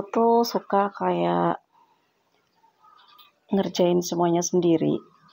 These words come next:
Terus aku tuh pengennya semuanya jadi satu ruangan gitu, biar semuanya tuh bisa aku pantau kan, teman-teman. Jadi ini aku pengennya saat aku jahit, aku kadang bisa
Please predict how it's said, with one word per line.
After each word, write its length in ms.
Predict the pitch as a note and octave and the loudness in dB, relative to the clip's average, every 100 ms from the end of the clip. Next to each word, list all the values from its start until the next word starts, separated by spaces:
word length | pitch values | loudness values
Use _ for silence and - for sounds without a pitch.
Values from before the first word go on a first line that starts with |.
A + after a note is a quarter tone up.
| _ _ _ _ _ _ _ _ | _ _ _ _ _ _ _ _
Terus 240 | - G#3 - | -4 -4 -4
aku 240 | F#3 F#3 | -4 -2
tuh 160 | G#3+ G3 | -2 0
pengennya 320 | F#3 F3+ G3+ | 0 2 0
semuanya 480 | G3+ F#3 F3+ F#3+ E3 | 0 0 0 0 -2
jadi 80 | |
satu 240 | G3 E3+ E3 | -2 -4 -2
ruangan 400 | D#3+ D#3+ E3 E3 | 0 0 0 -2
gitu, 240 | D#3 D#3 | -4 -4
biar 240 | D3 D3+ - - - - - | -2 -2 -4 -12 -18 -20 -16
semuanya 400 | - E3 D#3 D3+ | -6 -2 -2 0
tuh 160 | F#3+ | -2
bisa 240 | E3 - - | -2 -2 -6
aku 240 | - - | -8 -6
pantau 320 | D#3+ E3 E3+ | -4 -2 -2
kan, 160 | D#3+ D#3+ | -2 -4
teman-teman. 480 | D#3 C#3 C3+ C#3+ F#3+ _ _ _ _ _ _ _ _ _ - - - - _ | -4 -6 -4 -6 -8 _ _ _ _ _ _ _ _ _ -14 -12 -12 -14 _
Jadi 320 | - - E3+ F#3 | -8 -2 0 0
ini 140 | G3 G#3 - - - - | 0 0 -4 -14 -10 -6
aku 240 | F3+ - A3 - | -4 -2 -2 0
pengennya 480 | F#3+ F#3 F#3 G3+ A3+ A3+ - - - | 0 2 2 2 -2 -6 -20 -16 -6
saat 240 | F#3 F3+ - | -2 -2 -4
aku 240 | F3 G3 | -4 -2
jahit, 480 | F3+ F#3+ F#3 G#3 G#3+ | 2 2 2 0 -2
aku 400 | F#3 F3 G3 G3 - _ - | -2 -4 -2 -2 -4 _ -14
kadang 400 | - F3+ G3+ G#3 | -2 0 2 -2
bisa 320 | G3 - E3+ | -2 -4 -4